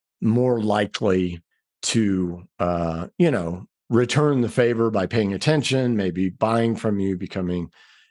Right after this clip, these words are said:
a customer. These days, I think free content is so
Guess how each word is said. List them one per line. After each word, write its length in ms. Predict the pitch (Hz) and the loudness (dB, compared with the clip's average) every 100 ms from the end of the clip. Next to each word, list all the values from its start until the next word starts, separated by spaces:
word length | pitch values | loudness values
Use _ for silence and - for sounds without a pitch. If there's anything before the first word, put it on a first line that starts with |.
| - | -10
a 80 | 90 | -8
customer. 640 | - 123 117 110 90 80 - - _ _ - _ _ _ _ - | -2 -2 0 -2 -2 -4 -10 -20 _ _ -20 _ _ _ _ 2
These 280 | 214 240 | 2 4
days, 280 | 170 160 135 | 2 2 2
I 80 | 123 | 2
think 240 | 117 139 | 2 -2
free 200 | - 117 | 2 0
content 580 | 98 107 98 - 95 90 | 2 0 0 0 0 0
is 200 | - 92 | -2 -2
so 640 | - 123 113 101 95 90 | 0 2 2 2 -2 -6